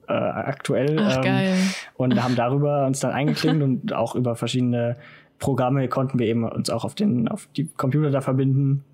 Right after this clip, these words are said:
Speaker 1: und das quasi von extern steuern. Und das haben, hat tatsächlich dann funktioniert, dass wir so eine Strahlzeit, äh, wo, wo dann Leute aus Indien sich eingeklinkt haben, die so und so viele Stunden, äh, versetzt sind, äh, und wir und alles gleichzeitig. Ähm,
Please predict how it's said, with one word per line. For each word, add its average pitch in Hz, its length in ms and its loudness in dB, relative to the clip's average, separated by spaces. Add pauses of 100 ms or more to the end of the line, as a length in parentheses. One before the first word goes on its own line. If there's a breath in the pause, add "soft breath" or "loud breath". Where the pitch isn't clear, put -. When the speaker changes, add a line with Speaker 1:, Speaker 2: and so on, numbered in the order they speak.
(100)
Speaker 1:
und 123 240 -2
das - 120 -2
quasi 120 220 -2
von 120 160 -4
extern - 320 -2
steuern. 120 400 0
Und 110 140 -2
das - 200 -4
haben, 120 380 -2
hat 135 120 -6
tatsächlich 131 360 -2
dann 123 140 0
funktioniert, 131 520 0
dass - 140 -6
wir 131 60 -4
so 127 120 -2
eine 120 100 0
Strahlzeit, 131 600 -2 (640 loud breath)
äh, 135 60 2
wo, 127 680 2
wo 135 140 0
dann 120 140 2
Leute 127 240 2
aus 123 120 0
Indien 151 320 2
sich 135 180 0
eingeklinkt 135 480 0
haben, 127 300 2
die 120 500 0
so 151 160 -2
und 135 60 2
so 135 80 0
viele 135 200 0
Stunden, 139 640 2
äh, 123 220 0
versetzt 123 380 -2
sind, 147 360 0
äh, 120 220 0
und 127 180 -2
wir 139 320 0
und 131 160 0
alles 131 220 -2
gleichzeitig. 131 640 -2
Ähm, 117 380 0